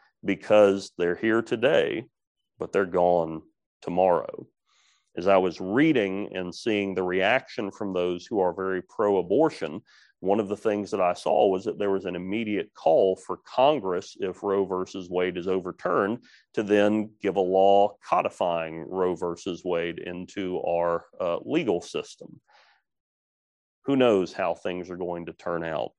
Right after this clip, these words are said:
but the Bible would tell us not to put our trust in princes. And how, if we're going to have this sort of worldview, how can we know if we're putting our trust in princes? Because,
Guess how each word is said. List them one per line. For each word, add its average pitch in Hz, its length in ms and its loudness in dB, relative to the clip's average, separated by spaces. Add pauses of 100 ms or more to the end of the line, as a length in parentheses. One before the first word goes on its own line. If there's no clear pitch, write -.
(100)
but - 140 -6
the 104 80 -4
Bible 104 400 4
would 110 180 -2
tell 92 260 2
us 73 220 0
not 95 400 0
to 127 80 -6
put 107 260 -4
our 92 200 0
trust - 720 0 (380)
in 87 180 -4
princes. - 800 -4
And 95 180 -4
how, 98 720 4
if 98 160 -4
we're 113 80 -2
going 107 240 2
to 98 80 -2
have 120 320 2
this 131 180 -2
sort 127 200 -2
of 95 80 0
worldview, 101 680 2 (360)
how 156 180 4
can 151 260 -2
we 127 140 2
know 110 680 4
if 95 180 -6
we're 101 140 0
putting 92 540 -4 (100)
our 87 260 -2
trust - 680 -6
in 82 400 -8
princes? - 680 -8
Because, 107 440 0